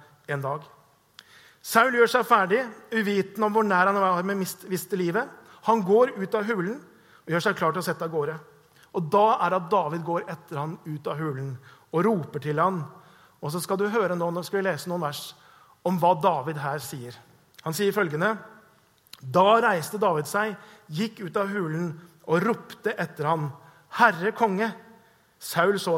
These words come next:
seg tilbake, og David bøyde seg med ansiktet mot, mot jorden. Han sa til Saul, «Hvorfor hører du på folk som sier at jeg prøver å gjøre deg ondt?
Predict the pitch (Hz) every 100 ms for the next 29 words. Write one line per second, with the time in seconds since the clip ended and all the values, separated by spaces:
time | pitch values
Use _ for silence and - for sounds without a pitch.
0 | 151 160 180 165 156 156 185 214 160 202
1 | 175 165 151 190 156 135 165 160 175 -
2 | 170 139 143 - 170 160 160 - 160 165
3 | 147 156 165 _ _ _ _ _ - 180
4 | 196 170 202 190 180 190 190 - - -
5 | 151 196 190 226 202 240 208 160 156 214
6 | 214 196 190 180 185 226 180 180 175 156
7 | 180 190 208 175 165 180 180 160 185 -
8 | 220 214 -